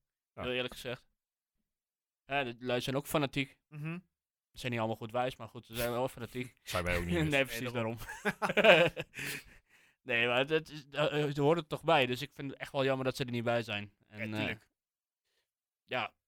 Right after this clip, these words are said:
Speaker 2: Dat, dat om-, dat, ja, dan ontbreekt er toch wat, vind ik. Ja,
Speaker 3: Ja,
Speaker 2: je-,
Speaker 3: dat
Speaker 2: toch een, eh, ja. Ja, de mis gewoon.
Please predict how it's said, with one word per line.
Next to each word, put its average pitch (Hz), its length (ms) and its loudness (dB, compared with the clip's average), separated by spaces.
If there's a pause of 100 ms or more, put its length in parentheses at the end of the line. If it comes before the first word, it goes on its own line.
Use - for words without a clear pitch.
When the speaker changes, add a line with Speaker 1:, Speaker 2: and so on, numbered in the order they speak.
(1040)
Speaker 2:
Dat, 123 240 -6
dat 135 140 -6
om-, 135 260 -4
dat, 143 200 0
ja, 147 140 2
dan 123 120 -6
ontbreekt 123 300 -6
er - 60 -20
toch 147 160 -10
wat, 139 220 -4 (240)
vind 117 120 -10
ik. 107 180 -10 (1800)
Ja, 139 120 -4 (100)
Speaker 3:
Ja, 151 60 4
Speaker 2:
je-, - 160 -6 (160)
Speaker 3:
dat - 140 -20
Speaker 2:
toch 143 160 -8
een, 135 180 -4
eh, 120 280 -2 (220)
ja. 113 360 -8 (1200)
Ja, 107 100 -14
de 107 100 -10
mis 110 200 -2
gewoon. 123 320 -2